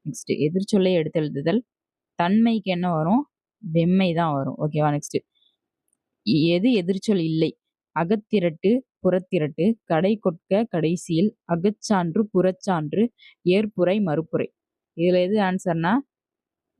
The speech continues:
கடை கொட்க, கடைசியில் தான் வரும். நெக்ஸ்ட், கீழ் குறிப்பிட்ட பாடலில் உள்ள சொற்களில் எது சரியான எதிர்ச்சொல்? ஆழிவடி அம்பு அலம்ப நின்றானும் அன்றொரு கால்,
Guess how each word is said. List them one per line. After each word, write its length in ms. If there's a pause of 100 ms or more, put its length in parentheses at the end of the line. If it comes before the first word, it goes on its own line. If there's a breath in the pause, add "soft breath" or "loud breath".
(120)
கடை 280 (100)
கொட்க, 260 (280)
கடைசியில் 520
தான் 140
வரும். 200
நெக்ஸ்ட், 260 (840)
கீழ் 300
குறிப்பிட்ட 380 (120)
பாடலில் 380
உள்ள 140 (100)
சொற்களில் 480
எது 140 (100)
சரியான 300 (100)
எதிர்ச்சொல்? 400 (1120 soft breath)
ஆழிவடி 520 (120)
அம்பு 300 (100)
அலம்ப 440
நின்றானும் 760
அன்றொரு 500
கால், 220